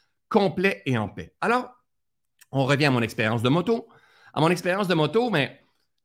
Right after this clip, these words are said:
il veut pas négocier de cinquante dollars, de cent dollars, et c'est une moto qui coûtait peut-être, je pense, c'était autour de trente mille dollars. Il veut même pas négocier de cinquante dollars.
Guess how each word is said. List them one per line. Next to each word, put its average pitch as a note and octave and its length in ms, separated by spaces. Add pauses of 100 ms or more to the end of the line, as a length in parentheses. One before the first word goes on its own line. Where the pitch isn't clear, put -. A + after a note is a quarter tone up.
(220)
il D3+ 120
veut D3+ 180
pas F#3+ 160
négocier C#3 520
de A#2+ 100
cinquante A#2+ 440
dollars, D#3 440
de B2 100
cent C#3 280
dollars, C#3+ 320
et C3 60
c'est C#3 120
une C3+ 60
moto C3+ 240
qui - 80
coûtait - 260
peut-être, D3 400
je - 100
pense, F3 360
c'était B2+ 340
autour B2 300
de A#2+ 80
trente C#3 260
mille C3 160
dollars. F#2 300 (500)
Il A2 80
veut E3+ 80
même D4 220
pas D#4 100
négocier A#3+ 420
de G3+ 120
cinquante F#3 380
dollars. D3 340